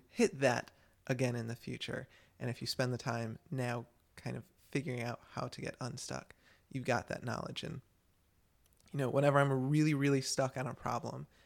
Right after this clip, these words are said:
and I finally figure it out, that it sticks at that point. So if you run into an issue in a tutorial that is, you know, out of date or is using some old technology or,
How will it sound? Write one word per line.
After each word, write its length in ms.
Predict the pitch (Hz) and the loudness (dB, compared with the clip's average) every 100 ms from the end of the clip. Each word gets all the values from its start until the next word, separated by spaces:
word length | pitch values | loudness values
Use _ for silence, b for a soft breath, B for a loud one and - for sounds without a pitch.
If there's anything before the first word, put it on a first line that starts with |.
| b b - | b b 0
and 120 | 123 | 0
I 40 | |
finally 320 | 120 131 127 | 4 2 2
figure 220 | - 131 127 | 0 0 2
it 120 | 123 | 2
out, 260 | 117 - b b b b _ _ 123 | 2 0 b b b b _ _ 2
that 360 | 135 135 - _ _ _ - | 4 4 0 _ _ _ 2
it 180 | 147 - | 4 6
sticks 640 | - 175 - - - - | 6 6 6 0 -6 -4
at 140 | 123 120 | -6 -4
that 200 | - - | -6 -6
point. 300 | - - - | -8 -8 -6
So 280 | - 120 123 b b - | -2 -2 -2 b b 4
if 220 | 175 185 | 4 4
you 120 | 156 | 6
run 200 | 147 143 | 6 6
into 260 | 135 - 131 | 4 2 0
an 80 | 143 | 0
issue 380 | 131 - 131 127 | -2 0 -2 -2
in 120 | 127 | -4
a 80 | 123 | -6
tutorial 560 | - - 131 131 123 123 | -8 -6 -2 0 0 -2
that 240 | 117 - | -4 -6
is, 240 | 113 131 b b b b | -8 -8 b b b b
you 80 | - | -10
know, 160 | - - _ _ - | -8 -10 _ _ 4
out 180 | 143 135 | 6 6
of 100 | 127 | 4
date 260 | 131 123 | 4 4
or 100 | 117 | 2
is 140 | 123 127 | 0 0
using 400 | 127 123 120 - | -2 -4 -6 -8
some 260 | - 127 - | -4 -4 0
old 180 | 135 139 | -2 0
technology 720 | 131 135 123 123 127 120 117 | -4 -2 -4 -4 -6 -6 -6
or, 180 | - | -8